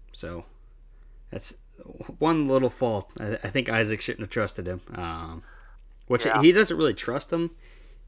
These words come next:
Speaker 1: Well, I take that back. He doesn't trust Carmilla, and this is her plan,
Speaker 2: Mm-hmm.
Speaker 1: and he knows that. Um, which then Hector, of course,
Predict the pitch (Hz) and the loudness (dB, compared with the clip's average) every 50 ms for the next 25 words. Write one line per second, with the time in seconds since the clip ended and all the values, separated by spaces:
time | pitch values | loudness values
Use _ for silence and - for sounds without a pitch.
0 | - - - 147 120 110 101 - - - - - - - - - - - - - | -20 -10 -2 2 2 2 2 2 -2 -12 -20 -20 -20 -20 -20 -20 -20 -20 -20 -20
1 | - - - - - - - - - - - - - - - - - - - - | -20 -20 -20 -20 -20 -20 -20 -20 -20 -20 -20 -20 -20 -20 -20 -20 -20 -20 -20 -20
2 | - - - 247 - 196 185 - - 101 104 98 101 - - 139 135 143 131 110 | -18 -4 -4 -2 -2 -2 -4 -4 -4 -4 -2 -4 -6 -4 -4 2 2 2 2 2
3 | 87 - - 127 107 - - - - - - - - - - - - - - - | -2 0 0 0 0 0 -6 -12 -18 -20 -20 -20 -20 -20 -20 -20 -20 -20 -16 -6
4 | - 110 98 92 90 80 78 78 - - - - 107 104 107 - - 101 - - | -4 -4 -4 -4 -6 -8 -8 -12 -16 -16 -10 -6 -4 -2 -2 -2 -4 -8 -4 -2
5 | 113 98 87 120 113 90 92 90 90 87 82 95 98 92 87 85 82 80 - 82 | -2 -4 -2 -4 -6 -4 -4 -4 -4 -4 -6 -6 -6 -6 -6 -8 -8 -10 -12 -12
6 | 80 80 82 - - - - - 85 82 85 87 87 87 - - - - - - | -12 -12 -14 -16 -18 -20 -16 -12 -12 -12 -12 -12 -16 -18 -20 -20 -20 -20 -20 -20
7 | - - - - - - - - - - 120 - - 123 113 98 92 107 101 - | -20 -20 -20 -20 -20 -20 -20 -20 -10 -8 -8 -4 -2 -2 -2 2 2 0 0 2
8 | 113 101 - - - 98 98 - - | -2 -2 -2 -4 -4 -6 -4 -6 -10